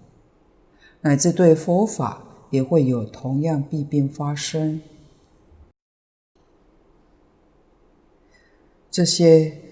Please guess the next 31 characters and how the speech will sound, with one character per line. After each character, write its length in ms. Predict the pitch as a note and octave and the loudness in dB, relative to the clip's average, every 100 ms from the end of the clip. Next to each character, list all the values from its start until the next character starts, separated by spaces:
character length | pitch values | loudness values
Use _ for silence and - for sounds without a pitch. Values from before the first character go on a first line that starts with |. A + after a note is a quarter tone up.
| - | -10
对 160 | - E3 | 2 4
我 180 | D3 C#3 | 4 2
们 160 | C#3 | 2
的 120 | D3 | 0
修 300 | D3 - G#3 | -2 -2 -2
学 460 | G#3+ - C3+ C3 C#3 - - | -2 -4 -4 -4 -6 -14 -12
会 160 | E3+ E3 | -6 -6
产 320 | - C#3 A#2+ | -6 -8 -8
生 400 | - - A3 A3 - - | -8 -2 0 0 -2 -12
很 140 | B2 | -6
大 200 | B2+ D3+ | -4 -4
的 140 | C#3 C3+ | -4 -4
障 300 | - C#3+ B2+ | -4 -4 -4
碍， 360 | C3+ B2 - - - _ _ _ _ _ _ | -4 -6 -10 -20 -20 _ _ _ _ _ _
这 100 | - | -6
个 120 | D#3+ D3+ | -2 0
不 200 | E3 D#3 | 2 2
能 320 | C3+ B2+ D3 | 2 -2 -4
不 160 | D#3 | -6
知 220 | D3 - C#3+ | -4 -4 -2
道。 440 | D3 B2+ - - - _ _ _ _ _ _ _ _ _ _ _ _ _ _ _ _ _ _ - | -4 -6 -10 -20 -20 _ _ _ _ _ _ _ _ _ _ _ _ _ _ _ _ _ _ -10
所 240 | - E3+ | 2 4
以 100 | D3 | 4
念 380 | D#3 B3 A3 G#3 | 4 4 4 4
根 400 | A#3+ A#3 A#3+ A#3 | 6 8 8 6
得 220 | C#3 C#3 | 2 0
力， 320 | D3 D#3+ - - - - _ | 2 0 -2 -12 -20 -20 _
正 320 | - F#3 D#3 | -2 0 2
念 260 | D#3 E3 C#3 | 2 2 0
现 340 | - - D#3 | -2 -2 0
前 540 | C3 - C3+ B2 C3 | 0 -2 -4 -4 -6